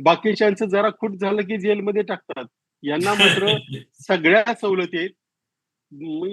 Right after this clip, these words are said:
Speaker 1: याचा अर्थ सगळी यंत्रणा बरबडलेली आहे. आपण मूर्ख आहोत म्हणून अशा
Speaker 2: म्हणजे,
Speaker 1: विषयावर
Speaker 2: अ, लोक,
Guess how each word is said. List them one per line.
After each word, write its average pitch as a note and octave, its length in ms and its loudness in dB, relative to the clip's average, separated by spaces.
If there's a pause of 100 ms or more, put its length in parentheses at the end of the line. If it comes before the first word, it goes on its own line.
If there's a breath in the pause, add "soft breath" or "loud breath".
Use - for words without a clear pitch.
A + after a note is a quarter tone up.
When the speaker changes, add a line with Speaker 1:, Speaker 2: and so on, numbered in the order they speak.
Speaker 1:
याचा F3 240 0
अर्थ F#3+ 140 -2
सगळी G3 420 0
यंत्रणा F3+ 340 -2
बरबडलेली D#3 540 -2
आहे. E3+ 100 2
आपण F3+ 220 -4
मूर्ख F3+ 340 0
आहोत F3 260 0
म्हणून F3 280 2
अशा E3+ 200 0
Speaker 2:
म्हणजे, G3+ 200 6
Speaker 1:
विषयावर F3+ 420 4
Speaker 2:
अ, B2+ 80 0
लोक, D3 300 -2